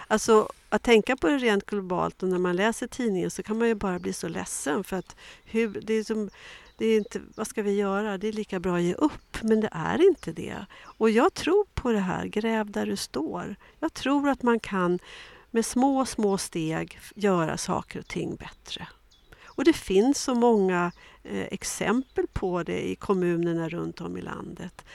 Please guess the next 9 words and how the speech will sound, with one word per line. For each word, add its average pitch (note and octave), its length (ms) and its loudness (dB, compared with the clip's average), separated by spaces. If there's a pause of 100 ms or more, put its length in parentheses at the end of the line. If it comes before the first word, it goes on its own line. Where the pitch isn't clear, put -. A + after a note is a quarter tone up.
(120)
Att - 220 2
människor G3 600 6
gör C4 480 2 (120)
skillnad. - 760 -4 (1040)
Och A#3 100 0
det A#3+ 140 4
är B3+ 80 4
vi A3+ 280 4
som... B3+ 400 2